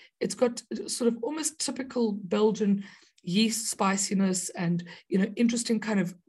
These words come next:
dried fruity flavors, quite a light alcohol. It finishes quite dry, but it's got this red copper sort of brown color. Then you get, let's say, a triple.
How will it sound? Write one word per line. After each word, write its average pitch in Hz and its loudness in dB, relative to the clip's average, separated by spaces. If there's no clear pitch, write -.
dried 196 4
fruity 302 0
flavors, 233 0
quite 247 -4
a 220 2
light 202 4
alcohol. 202 0
It 175 -2
finishes 185 -4
quite 170 -6
dry, 220 2
but 196 2
it's 202 2
got 202 -2
this 180 -2
red 190 2
copper 202 -2
sort 175 -2
of 175 -2
brown 175 2
color. 165 -6
Then 349 2
you 453 -6
get, 262 0
let's 220 0
say, 214 2
a 196 2
triple. - -4